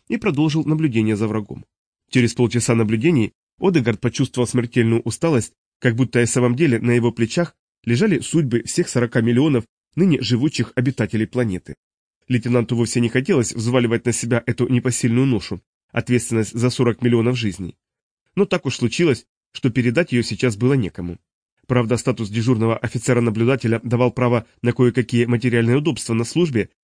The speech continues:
и определённые поблажки в свободное время. Но если наблюдатель хоть раз совершит ошибку во время дежурства, всё ныне живущее население планеты Сигол обратится в ничто,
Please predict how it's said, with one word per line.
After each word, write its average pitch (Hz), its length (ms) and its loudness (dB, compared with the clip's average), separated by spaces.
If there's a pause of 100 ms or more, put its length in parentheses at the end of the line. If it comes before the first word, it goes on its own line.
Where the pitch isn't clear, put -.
(140)
и 113 80 0
определённые 123 520 0
поблажки 117 420 -2
в - 60 -4
свободное 120 460 -2
время. 90 320 -6 (560)
Но 123 100 4
если 127 200 2
наблюдатель 120 460 2
хоть 123 180 0
раз 123 180 0
совершит 120 380 -2
ошибку 127 400 -2
во 120 140 2
время 117 260 2
дежурства, 113 540 0 (320)
всё - 260 2
ныне 127 260 4
живущее 117 420 0
население 117 440 2
планеты 117 340 0
Сигол 139 380 -2 (340)
обратится 123 500 0
в 113 40 2
ничто, 131 400 -2